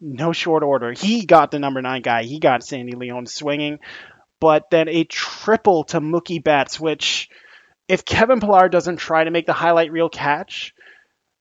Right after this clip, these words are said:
he probably just stops in front of it and cuts it off and maybe holds Mookie to a single. But he is an aggressive fielder. He is all or nothing, and he got nothing on that play.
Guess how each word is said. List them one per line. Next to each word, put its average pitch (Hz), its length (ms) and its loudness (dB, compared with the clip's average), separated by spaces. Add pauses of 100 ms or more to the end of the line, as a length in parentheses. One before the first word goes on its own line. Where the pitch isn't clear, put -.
(140)
he 185 560 -6
probably 185 480 6
just 160 260 -6
stops 156 340 2
in 151 100 -2
front 151 200 0
of 160 60 -2
it 175 100 0
and 147 100 -10
cuts 147 240 -8
it 139 80 -2
off 139 360 -2
and 139 280 -8
maybe 143 260 -4
holds 135 280 -6
Mookie 139 320 -8
to 143 100 -6
a 127 60 -10
single. 147 520 -4 (720)
But 147 360 2 (440)
he 208 680 0 (480)
is 185 360 4
an 185 140 4
aggressive 156 680 -2
fielder. 139 500 -2
He 151 180 -8
is 151 120 -2
all 151 280 2
or 151 100 0
nothing, 139 520 -2
and 147 180 -6
he 147 140 -8
got 151 180 2
nothing 147 360 -4
on 139 140 -2
that 139 220 -2
play. 123 380 -4